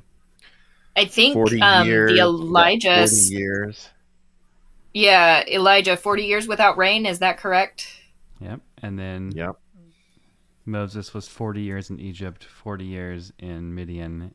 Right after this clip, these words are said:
Speaker 3: and forty years
Speaker 1: Mm-hmm.
Speaker 3: in the
Speaker 2: Mm-hmm.
Speaker 3: desert.
Speaker 2: Yeah.
Speaker 3: Um, something I always question about the clean and unclean animals is why did,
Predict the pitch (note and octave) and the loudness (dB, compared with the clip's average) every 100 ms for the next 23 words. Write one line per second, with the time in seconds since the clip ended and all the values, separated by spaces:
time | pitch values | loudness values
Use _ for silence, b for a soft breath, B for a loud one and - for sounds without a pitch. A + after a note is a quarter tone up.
0 | _ F#2 F2+ - F2+ F2 E2+ E2 E2 E2 | _ -20 -20 -18 -16 -14 -14 -14 -14 -16
1 | - D#3+ F3+ F3 _ _ _ _ _ _ | -16 -12 -12 -12 _ _ _ _ _ _
2 | _ _ _ F#2 F2 E2 E2+ D#2+ D#2+ F2 | _ _ _ -16 -14 -12 -12 -12 -12 -16
3 | - _ _ _ _ _ _ _ _ F2 | -20 _ _ _ _ _ _ _ _ -8
4 | F2+ F#2+ F#2+ - D#3+ C3+ - _ _ - | -6 -8 -10 -8 -6 -6 -8 _ _ -12
5 | G#2+ G#2 G2 F#2+ - F2+ E2 - E2+ D#2+ | -8 -6 -6 -10 -12 -14 -14 -14 -12 -12
6 | D#2 D#2 D2+ - _ - F2 A#1 - A#2 | -12 -14 -16 -20 _ -18 -18 -18 -14 -10
7 | G2+ E2+ F2 F2 F2+ D2+ D#2+ D#2 D2 B1+ | -8 -8 -12 -12 -14 -12 -12 -12 -14 -16
8 | - F2+ F#2 G#2+ _ _ _ _ _ _ | -16 -16 -16 -18 _ _ _ _ _ _
9 | _ _ - G#2 A2 A#2 A2+ F#2+ | _ _ -18 -10 -8 -8 -8 -10